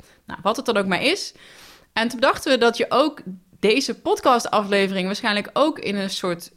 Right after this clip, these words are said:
beeld kan samenvatten. En we doen dus ook een, eh, oproep om dat zeker ook, ook met ons te delen. Dus om daar, eh,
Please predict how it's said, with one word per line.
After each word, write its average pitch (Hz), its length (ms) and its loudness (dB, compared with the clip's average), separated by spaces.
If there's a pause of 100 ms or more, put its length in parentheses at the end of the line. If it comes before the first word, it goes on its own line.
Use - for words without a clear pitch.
beeld 165 640 2
kan 160 480 -2
samenvatten. 180 1000 0
En 196 140 -4
we 190 100 0
doen 226 100 -2
dus 226 120 -2
ook 196 180 0
een, 180 140 -2
eh, 160 140 -2
oproep 294 540 2
om 202 140 0
dat 190 260 0
zeker 302 480 2
ook, 302 120 0
ook - 100 -8
met 233 160 -4
ons 226 160 -4
te 208 80 -6
delen. 208 340 0
Dus 175 180 -8
om 185 120 -8
daar, 170 240 -4
eh, - 220 -6